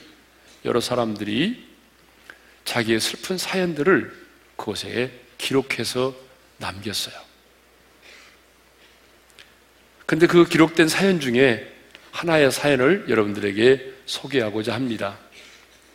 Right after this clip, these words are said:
아침 딸아이를 학교 보내고 엄마는 또 다른 일로 막 분주해하고 있었습니다. 그때 갑자기 엄마에게 전화가 걸려왔어요. 조금 전 학교 간다며 나간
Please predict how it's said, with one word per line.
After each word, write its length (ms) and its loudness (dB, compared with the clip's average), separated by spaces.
아침 280 0
딸아이를 840 4
학교 340 -2
보내고 340 0
엄마는 640 0
또 120 -2
다른 280 2
일로 200 -4
막 160 -10
분주해하고 600 -4
있었습니다. 600 -12
그때 220 -8
갑자기 720 -8
엄마에게 480 -4
전화가 420 -2
걸려왔어요. 520 -4
조금 280 2
전 100 4
학교 220 0
간다며 440 4
나간 520 0